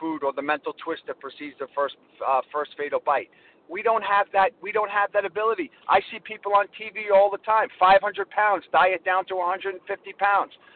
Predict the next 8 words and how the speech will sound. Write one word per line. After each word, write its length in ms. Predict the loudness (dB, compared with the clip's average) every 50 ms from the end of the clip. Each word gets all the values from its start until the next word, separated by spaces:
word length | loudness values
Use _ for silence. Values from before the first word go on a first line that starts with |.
| -20 -20 _ _ _ -2
They 120 | -2 -2 0
must 260 | 2 4 4 4 2 0
not 180 | 2 2 2 4
have 220 | 4 2 2 2 0 -2
the 100 | -8 -8
disease 520 | -8 -10 -12 -10 -10 -8 -6 -6 -4 -2 0
I 160 | 0 0 0
have, 340 | -2 -4 -8 -8 -10 -12 -18